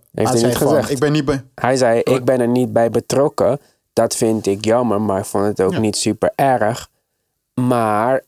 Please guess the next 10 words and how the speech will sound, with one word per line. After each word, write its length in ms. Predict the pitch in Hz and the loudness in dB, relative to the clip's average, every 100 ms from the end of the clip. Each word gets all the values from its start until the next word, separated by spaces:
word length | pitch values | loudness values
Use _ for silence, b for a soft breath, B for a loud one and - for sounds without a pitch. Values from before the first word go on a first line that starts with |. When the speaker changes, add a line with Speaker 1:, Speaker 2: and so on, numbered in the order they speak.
| _ | _
Speaker 2:
hij 260 | - 117 113 | -2 0 0
zei, 260 | 76 76 | -2 -2
"Ik 120 | - | -4
had 200 | - 90 | -4 -4
wel 260 | 104 101 110 | -2 0 0
mijn 260 | 110 104 104 | 0 -2 -2
mening 360 | 107 110 107 | -2 -2 -2
willen 240 | 107 104 101 | -2 -2 -4
geven." 580 | - 131 139 - 120 - _ - | -2 0 -2 -2 -6 -8 _ -4
En 320 | 147 123 | -2 -2